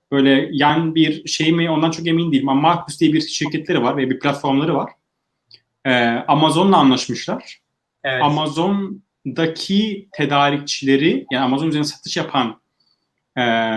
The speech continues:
Speaker 1: firmaları fonlamaya başlayacaklar. Yani aslında bir nevi bu dönemde benim çok gördüğüm bu fintech çok konuşulmaya başlandı ve, e, Ussal'ın da dediği gibi yani fintech'in aslında sadece ödeme olmadığını,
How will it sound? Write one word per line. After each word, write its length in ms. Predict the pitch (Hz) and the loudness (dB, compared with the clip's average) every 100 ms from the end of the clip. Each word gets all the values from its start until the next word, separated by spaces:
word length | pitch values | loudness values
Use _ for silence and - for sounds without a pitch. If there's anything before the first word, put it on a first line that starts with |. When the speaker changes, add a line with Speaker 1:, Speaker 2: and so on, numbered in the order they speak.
| 110 107 | -6 -2
Speaker 1:
firmaları 760 | - 156 147 131 160 240 247 - _ | 2 4 2 2 0 -2 -6 -12 _
fonlamaya 560 | - 170 165 165 196 | 0 2 4 4 4
başlayacaklar. 800 | 170 - 120 107 101 107 - - _ _ | 4 2 -4 -6 -6 -10 -14 -20 _ _
Yani 140 | 131 | -2
aslında 340 | 131 - 165 165 | -2 -2 -6 -2
bir 100 | 165 | 0
nevi 360 | 123 139 190 - - - - _ _ _ | 2 2 0 -6 -20 -20 -20 _ _ _
bu 160 | 160 170 | 0 4
dönemde 540 | 156 143 143 156 160 | 4 4 2 0 2
benim 220 | 143 170 | 2 2
çok 440 | 170 202 196 - _ | 2 -2 -2 -6 _
gördüğüm 540 | 147 139 123 139 151 | 4 4 4 2 2
bu 60 | 147 | -2
fintech 480 | 147 - 190 175 160 | -2 -4 -2 -2 -4
çok 160 | - | -6
konuşulmaya 440 | 131 120 - 123 117 | -4 -4 -2 -2 -2
başlandı 460 | 117 - 120 196 | -4 -4 -2 0
ve, 200 | 170 180 - - - _ - _ - | 0 -2 -10 -20 -20 _ -20 _ 0
e, 360 | 135 123 123 | 2 2 0
Ussal'ın 400 | 165 - 180 202 | -2 0 2 4
da 40 | 190 | 4
dediği 280 | 160 170 180 | 4 2 2
gibi 140 | 175 | 2
yani 200 | 123 110 - | 0 0 -4
fintech'in 460 | 190 196 175 175 | 0 2 0 -2
aslında 300 | 165 147 190 | -4 -2 -6
sadece 320 | - 165 165 180 | 0 0 0 -2
ödeme 280 | 156 147 185 | 0 2 0
olmadığını, 840 | 185 175 196 160 135 127 117 104 | 2 2 4 4 4 4 2 -4